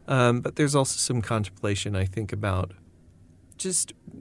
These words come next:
what do we do with robots? What do we do with A I? What do we do with any of this stuff? And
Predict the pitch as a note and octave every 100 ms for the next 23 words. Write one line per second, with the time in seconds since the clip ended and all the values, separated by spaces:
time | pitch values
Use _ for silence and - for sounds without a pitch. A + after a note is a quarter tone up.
0 | - C#3+ D3 E3+ F3 E3 F#3 G#3 E3 -
1 | - F#3+ D3 G#2+ - - C#3+ D#3+ D3+ D#3+
2 | D3+ D3+ D3+ C#3 D3+ C3+ - G2 A2 A#2
3 | B2 B2 A2 G2+ G2+ F#2+ F#2+ F#2+ - -
4 | - - - - - - - - - -
5 | - _ B2+ A#2+ A2+